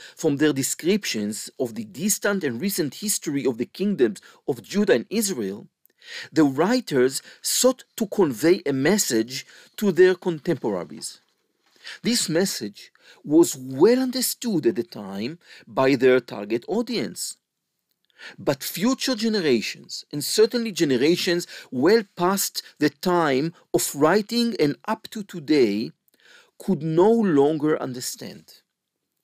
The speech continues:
Hence, much of the meaning of the original text was lost.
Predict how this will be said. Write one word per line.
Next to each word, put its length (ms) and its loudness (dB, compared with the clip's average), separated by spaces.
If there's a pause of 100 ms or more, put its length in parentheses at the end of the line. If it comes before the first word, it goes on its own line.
(160)
Hence, 400 0 (340)
much 520 0
of 80 -6
the 100 0
meaning 420 0
of 140 0
the 80 6
original 480 2
text 580 -4 (400)
was 240 -6
lost. 440 -4